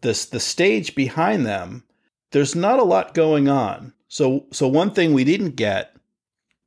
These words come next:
in contrast to the first performance we saw in New York, here in Philadelphia, I don't think they get the big skull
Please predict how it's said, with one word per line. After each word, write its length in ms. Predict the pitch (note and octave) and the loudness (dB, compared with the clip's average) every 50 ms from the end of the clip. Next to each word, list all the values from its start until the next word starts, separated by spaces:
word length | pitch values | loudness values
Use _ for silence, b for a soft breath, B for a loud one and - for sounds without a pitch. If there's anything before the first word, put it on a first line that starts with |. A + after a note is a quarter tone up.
| _ | _
in 180 | - A#2+ A2+ A2+ | -8 -8 -8 -8
contrast 800 | - - D3 C#3+ C#3+ D3+ D3+ C#3 - D3+ C3+ B2+ B2 - - - | -4 0 2 2 2 2 0 0 0 2 2 2 0 -2 -6 -6
to 460 | - - D3 B2+ B2 A#2+ A#2+ A#2+ A#2 G#2+ | -2 -2 0 0 2 2 0 0 -2 -2
the 120 | F#2+ A2+ | -4 -6
first 320 | - - C#3 C#3+ D#3 D3+ | -2 0 0 0 0 0
performance 540 | - D3 A#2+ - - A2 G#2+ A2 A2 - - | -6 -8 -8 -2 -2 0 0 0 -4 -6 -8
we 60 | A#2 | -8
saw 240 | A2 - - B2 A2+ | -8 -4 -2 0 0
in 100 | G#2+ G#2 | 0 0
New 60 | G#2 | -2
York, 400 | G#2 A2+ D3 F3+ F3+ C3 G#2 - | 0 0 2 2 2 2 0 -2
here 160 | - C#3 C3+ A#2+ | -2 0 0 0
in 60 | A2+ | 0
Philadelphia, 640 | - - C3 B2 A#2+ A2+ B2+ D#3+ F3+ - - A2+ G#2 | -2 0 2 2 2 2 2 0 0 -2 -4 -6 -4
I 40 | |
don't 280 | A2 C#3 F3+ G3+ - _ | -2 -2 -2 -4 -6 _
think 240 | - F#3 E3+ - _ | -4 -4 -4 -4 _
they 180 | D#3+ D3+ D3 | 0 0 0
get 420 | C3 - D3+ D#3 D#3 C3+ A#2 - _ | 0 0 2 2 2 2 0 -4 _
the 120 | - B2 | -2 -2
big 260 | A2 A#2+ C#3+ C#3 B2 | 2 2 0 0 0
skull 720 | - - - - - C3+ C3 A#2 F#2+ F2+ E2+ - A#2 _ | -4 -6 -4 0 2 2 4 4 2 0 -4 -8 -10 _